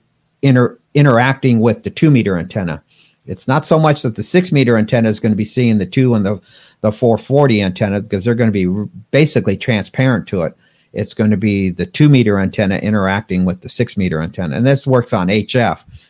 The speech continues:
too, is you try, you, ideally you try to get there, but reality comes into play,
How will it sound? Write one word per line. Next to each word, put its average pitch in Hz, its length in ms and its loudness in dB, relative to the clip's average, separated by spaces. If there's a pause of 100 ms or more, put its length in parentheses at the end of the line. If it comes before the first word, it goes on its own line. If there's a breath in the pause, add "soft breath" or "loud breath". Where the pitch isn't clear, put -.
(260 soft breath)
too, 110 240 0
is 90 100 -4
you 95 100 -6
try, 120 460 0
you, 143 220 -4 (280)
ideally 135 560 4
you 107 120 2
try 117 220 0
to 104 80 -2
get 107 220 -2
there, 85 140 -2
but 135 400 -2 (920)
reality 120 600 2
comes 117 340 0
into 110 200 2
play, 110 460 -2